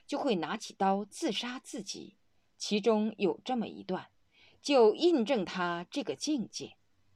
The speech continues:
所以说，凡是现象都是自己心头想出来的，哪里会有什么现象外来的？没有的。关键学佛是为了证解脱。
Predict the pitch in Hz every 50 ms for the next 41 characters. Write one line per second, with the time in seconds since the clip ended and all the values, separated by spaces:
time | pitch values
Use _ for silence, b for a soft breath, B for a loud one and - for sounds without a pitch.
0 | _ _ _ _ _ - - - - 170 208 254 233 139 - - - 165 160 160
1 | 165 - _ _ b b b b b b - - 214 185 185 226 311 381 - 370
2 | 240 196 - 294 240 175 151 - - 180 143 127 120 123 - - 220 226 - -
3 | 180 - - 294 190 - 123 117 - - 269 269 277 - 202 185 226 - - -
4 | 185 - - _ - - - 226 214 175 - - - - - - _ _ _ _
5 | B B B B B B - 240 226 277 370 381 330 220 202 - 330 320 240 208
6 | 160 151 - - 175 180 202 233 - - - 370 302 190 - - 226 190 196 208
7 | 311 320 254 - - - - - - - - - - _ _ _ _ _ _ _
8 | - 165 160 156 156 196 254 277 196 - - - - - - _ _ b b b
9 | b b b b b b - 226 233 214 262 254 208 180 170 160 - - - 208
10 | 254 320 320 - 165 151 147 151 175 196 - - 202 208 240 202 170 156 135 131
11 | 127 131 _ _ _ _ _ _ - 330 302 214 156 - - - - 123 - -
12 | - - 190 196 202 202